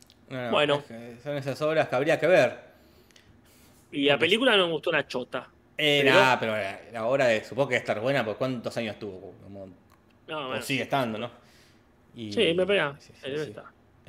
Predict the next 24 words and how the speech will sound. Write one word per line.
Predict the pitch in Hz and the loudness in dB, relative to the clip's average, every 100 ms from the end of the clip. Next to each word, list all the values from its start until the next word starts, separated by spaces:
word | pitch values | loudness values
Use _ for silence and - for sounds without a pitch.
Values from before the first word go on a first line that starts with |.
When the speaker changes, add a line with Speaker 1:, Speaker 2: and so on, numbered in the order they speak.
| 135 120 | -4 -4
Speaker 1:
Eh, | 120 117 113 107 101 95 - - - - | -4 -4 -4 -4 -6 -12 -16 -20 -16 0
¿a | |
vos | 139 151 | 4 6
también | 151 170 | 4 4
te | 143 | 0
pasaba, | 131 160 151 131 | 0 2 2 2
que | |
capaz | 131 151 143 | 0 -2 0
ya | |
lo | 120 | 2
hablamos | 131 123 107 | 2 0 -4
esto, | 110 - | -10 -10
que | 110 | -8
creías | 110 117 131 | -6 2 2
que | - 120 | 2 0
Andrew | 127 117 | 0 -2
Lloyd | 120 | -2
Webber | 117 123 123 110 - | 0 2 2 0 -2
era | 113 | -6
un | 113 | -4
personaje | 107 104 113 120 117 110 | -6 -8 -8 -8 -6 -6
de | 104 | -4
La | 101 | -6
Niñera? | 104 110 135 - | -8 -4 -4 -4